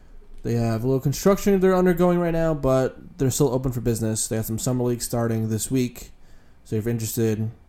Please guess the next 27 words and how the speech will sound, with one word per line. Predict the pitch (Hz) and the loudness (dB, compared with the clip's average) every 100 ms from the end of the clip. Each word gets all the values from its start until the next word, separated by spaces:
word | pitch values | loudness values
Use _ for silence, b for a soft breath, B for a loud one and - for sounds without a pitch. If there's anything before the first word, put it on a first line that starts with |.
| _ - | _ -6
get | 117 110 | -6 -2
there | 117 113 110 | -2 0 -2
and | 110 | -4
call | 113 113 110 | -2 0 0
them | 110 110 | 0 -2
for | 110 113 110 - - - | -2 -2 -2 -8 -20 -8
eight | 131 | -4
four | 127 117 | -4 -4
five, | 120 113 110 | -2 -2 -2
four | 113 | -4
two | 110 117 | -6 -4
nine, | 107 | -2
eight | 87 101 | -4 -2
thousand. | 98 104 101 101 104 - b b b b b b b | -2 -2 -4 -6 -6 -10 b b b b b b b
They're | - 101 | -4 0
always | 120 117 98 | 2 2 0
open | 113 110 110 107 | -4 -2 -2 -2
for | 110 107 104 - _ _ _ | -2 -2 -4 -8 _ _ _
people | - 127 113 | -4 0 0
looking | 110 110 | -2 -2
to | 107 | -2
bowl. | 101 90 76 - - _ - | -2 -4 -6 -12 -20 _ -12
So | 104 | -8
you | |
can't | - 113 | -4 -2
go | 113 | -2
wrong. | 107 101 95 107 | -2 -2 -4 -8